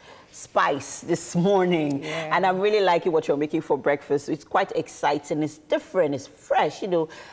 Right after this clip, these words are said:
Speaker 1: after all the holidays, it's pretty long,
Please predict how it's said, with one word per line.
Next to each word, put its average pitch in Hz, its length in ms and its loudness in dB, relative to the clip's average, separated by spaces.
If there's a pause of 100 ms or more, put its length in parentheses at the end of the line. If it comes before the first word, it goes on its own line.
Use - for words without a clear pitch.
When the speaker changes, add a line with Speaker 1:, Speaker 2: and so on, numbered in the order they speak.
(100)
Speaker 1:
after 214 220 -2
all 202 100 2
the 165 160 -2
holidays, 151 800 -6
it's - 80 -20 (160)
pretty 151 260 -14
long, 135 680 -12